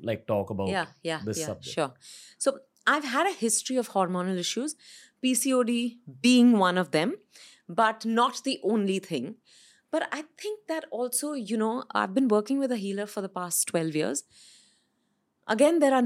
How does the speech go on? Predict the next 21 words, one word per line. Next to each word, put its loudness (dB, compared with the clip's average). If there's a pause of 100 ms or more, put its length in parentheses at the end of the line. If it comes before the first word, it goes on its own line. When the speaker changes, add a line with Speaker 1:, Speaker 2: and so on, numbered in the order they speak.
Speaker 2:
no 4
straight 2 (240)
answers, 2
but -4 (720)
P -2
C -2
O -2
D -6
or -2
hormonal -6
issues -6
come -6
from -8
a -6
deep -12
rejection -8
of -14
the -10
feminine. -12 (340)
Speaker 1:
Mm. -4 (640)
Mm. -6